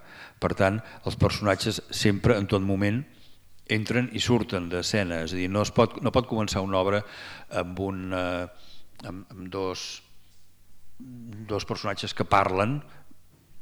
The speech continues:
entremig d'una conversa. S'aixeca el teló i es veu una situació que ja s'ha iniciat abans que,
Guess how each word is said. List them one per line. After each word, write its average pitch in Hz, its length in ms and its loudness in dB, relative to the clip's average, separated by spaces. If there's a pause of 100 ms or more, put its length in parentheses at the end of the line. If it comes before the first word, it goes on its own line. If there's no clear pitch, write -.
(280)
entremig 110 480 -2
d'una 107 160 2
conversa. 104 600 2
S'aixeca - 340 -10
el 95 120 -8
teló 123 420 -2 (340)
i 101 120 -2
es 92 120 -2
veu 104 320 6
una 101 160 2
situació 98 500 0
que - 140 2
ja 98 100 2
s'ha 98 220 0
iniciat 92 680 -2
abans 85 400 -4
que, 92 200 -4